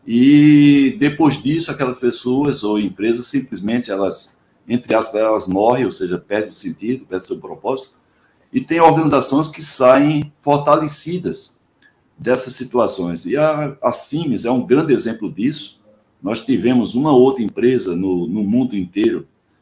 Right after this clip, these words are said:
que soube administrar uma crise que até parecia afundar a empresa, outras foram embora, né? Outras já não existem mais. Não vou citar aqui o nome para não manchar mais ainda o nome da empresa,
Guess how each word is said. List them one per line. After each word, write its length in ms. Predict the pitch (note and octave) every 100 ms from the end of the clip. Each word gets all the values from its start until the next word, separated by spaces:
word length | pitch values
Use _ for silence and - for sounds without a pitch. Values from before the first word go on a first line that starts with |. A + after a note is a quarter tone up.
| _ _
que 100 | A#2
soube 320 | - C#3 C#3
administrar 640 | B2 A#2 A2 F#2 G2 G#2
uma 200 | G2+ F2+
crise 560 | - A2 D3 C#3+ A#2 - _ _ _ _ _ _
que 140 | G2+
até 320 | G#2 G#2+ A#2+
parecia 720 | B2 B2 A2+ G#2 - A2 G#2+
afundar 440 | A2 - A#2 G2 G2
a 60 |
empresa, 540 | F#2+ F2 F#2 A2+ C#3 A#2+
outras 280 | E3 F3 -
foram 280 | - D3
embora, 420 | B2 - A2 G2+ E2
né? 160 | F2+
Outras 260 | A2+ B2 G#2
já 120 | A2+
não 180 | A2+ A#2
existem 480 | - F#2+ B2 - F2+
mais. 500 | F2 G#2 - - F#2 - F#2 G2
Não 100 | G#2+
vou 160 | G#2+ C#3
citar 280 | B2+ A2+ G#2+
aqui 140 | A2
o 100 | G#2
nome 360 | F2+ A#2+ G#2+ F2+
para 160 | F#2
não 320 | G2 F#2+ F2+ - _ _ _ _
manchar 380 | - A2+ A2+ G#2+
mais 320 | G#2 C3+ C#3
ainda 340 | B2 G#2 B2 A2
o 40 |
nome 180 | F#2+ F#2
da 100 | F2+
empresa, 520 | E2 - G#2+ C#3+ -